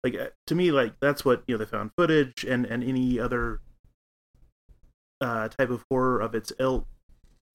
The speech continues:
um, you know, wh-, why I, I, I find it so appealing is that, you know, horror, it's so easy to, to kind of just separate it from ourselves. You know, "Oh, well, you know, I can see that the monster's a, a dude in a suit."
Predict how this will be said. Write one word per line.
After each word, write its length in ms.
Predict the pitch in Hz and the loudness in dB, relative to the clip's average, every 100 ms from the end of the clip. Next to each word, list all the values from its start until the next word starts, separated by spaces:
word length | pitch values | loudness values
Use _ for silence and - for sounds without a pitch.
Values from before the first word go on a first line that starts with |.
| - | -4
um, 340 | 113 107 98 - _ - - _ - | -2 -2 -6 -12 _ -20 -20 _ -12
you 80 | 110 | -12
know, 720 | - _ _ _ _ _ 143 | -12 _ _ _ _ _ -2
wh-, 80 | - - | 0 2
why 240 | 147 147 | 4 6
I, 220 | 123 117 - | 2 0 -2
I, 500 | 123 117 107 123 117 | -2 0 -2 -2 -6
I 40 | |
find 200 | 127 135 | -4 -4
it 100 | 107 | -4
so 140 | - 110 | -4 -4
appealing 520 | - - 202 151 117 | -4 -2 2 2 0
is 180 | 110 - | -4 -4
that, 360 | 117 107 98 - _ _ _ 131 | -4 -4 -6 -12 _ _ _ 0
you 100 | 117 | 0
know, 140 | - | 4
horror, 520 | 208 208 180 147 127 - | 8 10 10 8 6 12
it's 200 | - - | 12 12
so 140 | 180 139 | 12 8
easy 320 | 160 135 139 | 4 0 -2
to, 220 | - 120 | -2 -2
to 60 | - | -4
kind 100 | 117 _ 110 | -16 _ -10
of 100 | 110 | -6
just 160 | - | -2
separate 440 | - 139 127 107 98 | 2 2 4 2 -2
it 60 | _ _ _ _ _ | _ _ _ _ _
from 180 | 120 107 - | -4 -2 -8
ourselves. 400 | 104 - 104 - | -10 -8 -4 2
You 200 | - - - | 2 2 -10
know, 160 | 101 - - _ _ _ _ - | -10 -14 -20 _ _ _ _ 6
"Oh, 220 | 165 160 | 8 10
well, 220 | 143 143 | 8 6
you 100 | 139 | 4
know, 220 | 127 117 | 2 2
I 80 | 113 | 0
can 140 | 120 | -4
see 300 | 113 117 113 | -2 0 0
that 260 | 117 107 101 | 0 -4 -6
the 60 | 104 | -8
monster's 520 | 104 101 - 107 104 | -6 -6 -6 -8 -6
a, 240 | 101 101 _ _ _ | -8 -8 _ _ _
a 80 | 117 | -4
dude 240 | 117 117 107 | 0 0 0
in 120 | 104 | -4
a 40 | - | -4
suit." 340 | - 117 | 0 0